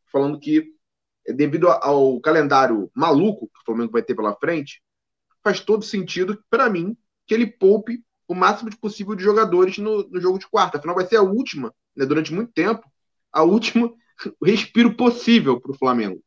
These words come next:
que ele vai ter. A gente tinha falado isso no último jogo, até a gente foi discutindo no último pro-, último jogo, no último programa, que a gente ficou até debatendo, né, se teria tanto impacto ficar, é, em primeiro mesmo pra jogar o segundo jogo em casa,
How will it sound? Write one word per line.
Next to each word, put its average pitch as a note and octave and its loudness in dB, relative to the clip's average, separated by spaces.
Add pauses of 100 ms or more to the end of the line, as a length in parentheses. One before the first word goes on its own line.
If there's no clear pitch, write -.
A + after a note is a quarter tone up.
(220)
que A2 -6
ele A2 -2
vai G#2+ -2
ter. F2+ -6 (380)
A - -12
gente G3+ -6
tinha C4 -4
falado A#3+ 4
isso A3 -6
no A3 -2
último G#3 -4
jogo, F#3 6
até C3+ -2
a - -2
gente F3+ -10
foi G3 0
discutindo E3+ -8 (360)
no C3+ -2
último C3 -8
pro-, C3+ 0
último B2 -4
jogo, A#2+ 4
no A#2+ 0
último C#3 -6
programa, C#3+ 0 (280)
que - -4
a - 4
gente E3 0
ficou F#3+ 0
até G3+ 4
debatendo, F3+ 2
né, C3+ -6 (280)
se - -20
teria G3 6
tanto G3+ 0
impacto F3+ 0
ficar, D3 0 (340)
é, C3 0
em C3 0
primeiro D3 4
mesmo C#3 4
pra C#3 -2
jogar C3+ 0
o C#3 0
segundo C3+ -6
jogo B2+ 0
em A#2+ -4
casa, D3 2